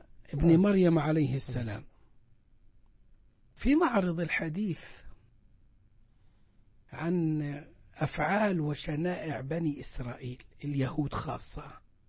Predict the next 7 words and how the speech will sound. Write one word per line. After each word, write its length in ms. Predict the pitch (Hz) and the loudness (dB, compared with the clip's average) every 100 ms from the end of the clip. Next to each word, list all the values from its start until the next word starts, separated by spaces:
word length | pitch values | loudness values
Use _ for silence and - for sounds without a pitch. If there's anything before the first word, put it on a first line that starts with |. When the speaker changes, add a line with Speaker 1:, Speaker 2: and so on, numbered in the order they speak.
| _ _ _ _ - _ - - - - | _ _ _ _ -20 _ -20 -20 -20 -10
Speaker 1:
في 140 | - | -6
سورة 340 | 180 240 208 151 | -4 -2 0 0
النساء: 520 | 151 143 131 - 175 - _ _ _ _ _ - _ _ _ _ _ _ _ - - - | -2 -2 2 2 2 -4 _ _ _ _ _ -20 _ _ _ _ _ _ _ -20 -20 -14
"وقد 200 | 165 175 | -6 -6
شنع 400 | - 233 220 185 | -2 0 2 0
الله 340 | 170 180 156 143 | 0 -2 -2 -2
عليهم"، 520 | 160 180 143 147 | -2 -2 -2 -4